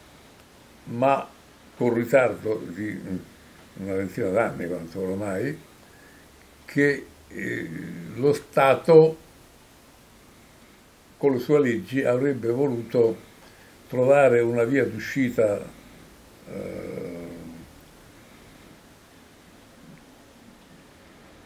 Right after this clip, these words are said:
nei confronti del problema della magi-, della, eh, mafia, che stava per aprire una nuova stagione di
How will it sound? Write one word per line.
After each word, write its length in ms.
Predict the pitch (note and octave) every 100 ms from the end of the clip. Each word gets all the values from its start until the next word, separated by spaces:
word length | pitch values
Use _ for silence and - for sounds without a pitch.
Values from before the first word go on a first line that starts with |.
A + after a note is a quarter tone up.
| -
nei 220 | A#2 A2+ B2
confronti 320 | A2+ G2+ G2+
del 140 | A2+
problema 440 | - A2 G2+ A#2+ G#2+
della 160 | G2+
magi-, 520 | G#2 G2 G#2 A#2 F#2+
della, 440 | G2 A2+ G#2 G2+ F#2 - - - - - - - - - - -
eh, 200 | D2+ -
mafia, 720 | A2+ C3+ C3 A#2+ D3+ D3 - - - - - - - - - - - - - - - - - -
che 240 | C3 C3+ - - - _ - -
stava 560 | - - - D#3+ F3+ D#3
per 300 | - D#3 D#3
aprire 460 | D3 C3+ F#3+ G#3 D#3+
una 300 | C3+ C#3 C3+
nuova 400 | D#3+ G#3+ E3+ A#2+
stagione 800 | - B2 A2+ D3 C3+ G#2+ G2+ F#2+
di 320 | A2+ A2+